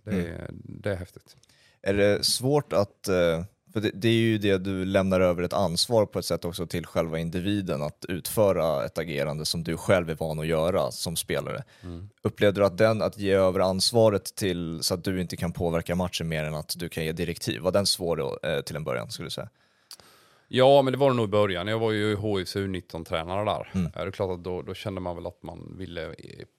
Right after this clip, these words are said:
Speaker 1: peta och liksom så coacha vid sidan. Jag är ju otroligt tyst i samband med match. För mig blir det mer och mer att jag landar i att nu har vi liksom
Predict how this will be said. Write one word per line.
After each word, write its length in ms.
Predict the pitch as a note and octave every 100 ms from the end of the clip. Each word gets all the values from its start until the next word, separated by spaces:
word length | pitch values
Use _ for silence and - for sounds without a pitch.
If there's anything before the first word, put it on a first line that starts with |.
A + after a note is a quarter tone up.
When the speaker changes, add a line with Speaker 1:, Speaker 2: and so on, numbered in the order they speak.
| -
Speaker 1:
peta 540 | G#2+ G2+ F2+ _ -
och 160 | E2+ F2
liksom 240 | E2+ F#2 F2 - _ _ _
så 220 | - G2
coacha 540 | - G#2+ G#2 G2 -
vid 140 | F2+ F2+
sidan. 640 | - G2 F#2+ F2 E2+ G2
Jag 160 | F#2+ F#2+
är 40 |
ju 240 | G2 G2 G2
otroligt 440 | F2+ G#2+ E2+ E2
tyst 640 | - F2+ - - - - -
i 80 | -
samband 360 | G2 F#2 D#2+
med 100 | D#2
match. 380 | D#2+ D#2 - -
För 80 | -
mig 420 | G2 G2 G#2 G2
blir 260 | - A2 G2+
det 60 |
mer 360 | F#2 G2+ G2 F#2+
och 60 | G2+
mer 180 | G2+
att 160 | F2 F2
jag 120 | F#2
landar 380 | F2+ F2+ E2+ D#2+
i 60 | D#2+
att 160 | E2 _ - _ _ _ _ _
nu 100 | -
har 240 | G#2 A2 G#2
vi 80 |
liksom 480 | G2+ G2 G2+ G2 F#2